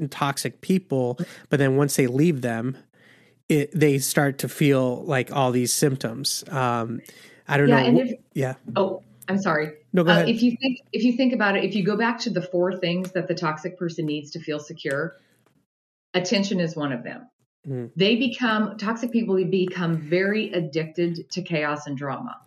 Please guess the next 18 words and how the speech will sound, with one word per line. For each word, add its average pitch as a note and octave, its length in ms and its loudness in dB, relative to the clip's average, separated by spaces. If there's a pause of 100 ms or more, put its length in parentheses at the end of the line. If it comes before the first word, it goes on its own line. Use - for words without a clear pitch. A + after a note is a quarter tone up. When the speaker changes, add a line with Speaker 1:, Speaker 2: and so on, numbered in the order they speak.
(160)
Speaker 2:
because F3+ 240 2
if F3 80 2
Speaker 1:
Mm-hmm. B2+ 80 -2
Speaker 2:
they're G3 200 4
in B3 80 4
the A#3 80 4
middle F#3 260 0
of F3+ 120 -4
chaos E3 340 -2
and E3 100 -2
drama, D#3+ 520 -2
who's F3 200 0
getting D3+ 280 0
the C#3+ 120 -2
attention? - 500 -8 (800)
Speaker 1:
Right. A#2+ 140 -4
Speaker 2:
They F#3 180 2
are. - 280 -6